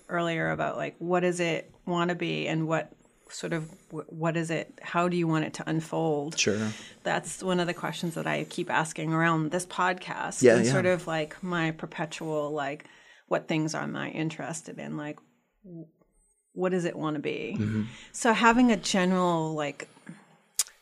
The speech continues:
Speaker 1: theme or plan is
Speaker 2: Yeah.
Speaker 1: great 'cause I'm very risk adverse like you.
Speaker 2: <laughs> Yeah.
Speaker 1: But I also love that idea of bringing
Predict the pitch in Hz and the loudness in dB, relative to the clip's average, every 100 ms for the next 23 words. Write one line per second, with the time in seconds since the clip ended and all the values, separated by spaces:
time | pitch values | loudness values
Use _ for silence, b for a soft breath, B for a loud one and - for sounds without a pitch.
0 | - - 294 277 277 202 185 - - 180 | -18 6 12 12 12 10 4 -2 -8 -4
1 | 190 175 165 170 233 330 - 117 220 - | 0 0 0 2 2 0 0 0 0 2
2 | 185 147 165 233 - - 196 175 175 170 | 2 2 0 -4 -10 -8 -4 0 0 0
3 | 170 - 190 185 170 160 147 147 - 160 | -2 -8 -10 -2 0 0 -2 -4 -4 -2
4 | 143 147 - - - 107 113 185 - - | 0 0 0 0 4 6 6 6 6 6
5 | - - - - - - 214 208 214 185 | 6 4 4 6 4 4 4 4 2 2
6 | 202 - 240 202 190 190 190 170 165 165 | 2 0 -4 0 0 0 0 -2 0 -2
7 | 165 151 160 160 165 160 160 160 | -2 0 -2 -2 -2 0 2 2